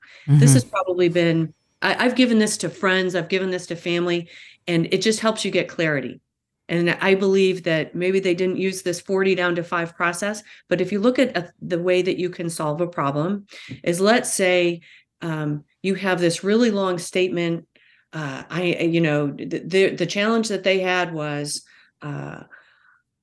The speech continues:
Speaker 1: we need, we need to breathe. We need to get the aircraft going. We need to, uh, you know, get back on the ground. And you, s-, and, and let's say they had this forty word statement that said all those things, but when it boiled down to it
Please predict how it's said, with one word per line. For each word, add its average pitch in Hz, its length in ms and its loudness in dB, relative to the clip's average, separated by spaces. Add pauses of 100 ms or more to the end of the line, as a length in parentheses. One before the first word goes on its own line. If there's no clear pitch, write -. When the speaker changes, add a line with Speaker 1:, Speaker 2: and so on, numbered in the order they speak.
(220)
Speaker 1:
we 175 120 -4
need, 208 280 2 (480)
we 170 180 -4
need 165 160 2
to 151 80 -2
breathe. 233 600 6 (180)
We 170 120 2
need 151 160 -2
to 143 100 -4
get 147 180 -6
the - 180 -8
aircraft 226 500 0
going. 185 580 0 (220)
We 170 160 2
need 156 260 0
to, 147 560 -4 (260)
uh, 143 400 -10 (240)
you 165 140 -2
know, 139 100 -4
get 262 200 4
back 240 200 4
on 220 140 2
the 202 80 -2
ground. 185 600 -2 (420)
And 165 240 0
you, 156 60 -2
s-, - 340 -10
and, 151 360 -2
and 151 220 -2
let's 180 160 -2
say 185 140 0
they 160 260 0
had 160 160 -6
this 147 160 -8
forty 233 320 4
word 202 240 -2
statement 170 400 -2
that 151 160 -8
said 202 180 2
all 190 140 2
those 175 260 -2
things, 165 280 -2
but 165 300 -2
when 180 120 -2
it 170 140 -6
boiled 220 320 0
down 175 240 -2
to 147 160 -8
it 139 260 -8